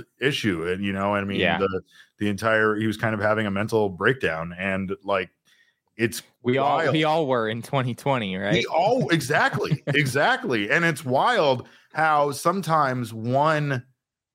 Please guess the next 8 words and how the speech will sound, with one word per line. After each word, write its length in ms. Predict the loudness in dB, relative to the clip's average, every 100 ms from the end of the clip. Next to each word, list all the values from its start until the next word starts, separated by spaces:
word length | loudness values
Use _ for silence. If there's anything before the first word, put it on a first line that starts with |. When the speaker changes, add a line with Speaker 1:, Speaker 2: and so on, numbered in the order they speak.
| -2
Speaker 1:
breakdown 560 | 0 0 0 2 2
that 140 | 0 -2
we 140 | -2
have, 420 | 0 2 0 -2 0
like, 280 | 2 2 -2 _ _ _ _ _ -2
I, 600 | 0 0 -4 -10 -10 -12
<sighs> 0 | -16 _ _ _ _ _ _ _ _ _
I, 120 | -4